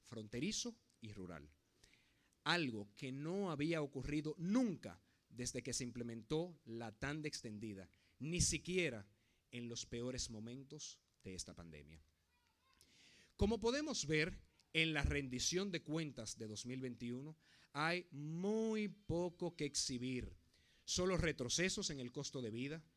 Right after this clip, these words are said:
en salud, en educación, en seguridad ciudadana, en vivienda, en transporte. De hecho, en las consultas a la población,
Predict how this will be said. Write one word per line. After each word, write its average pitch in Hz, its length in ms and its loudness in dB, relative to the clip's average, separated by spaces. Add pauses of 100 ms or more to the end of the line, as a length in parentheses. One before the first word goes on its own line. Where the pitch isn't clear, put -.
(120)
en 127 140 -4
salud, 131 460 2 (260)
en 147 160 -2
educación, 131 680 2 (200)
en 196 160 2
seguridad 120 460 2
ciudadana, 131 640 -2 (280)
en 226 200 4
vivienda, 160 580 2 (200)
en 220 200 0
transporte. 147 720 0 (760)
De 156 380 4
hecho, 117 300 2 (380)
en 180 140 0
las 180 180 0
consultas 233 720 2
a 147 100 0
la 147 140 0
población, 131 640 0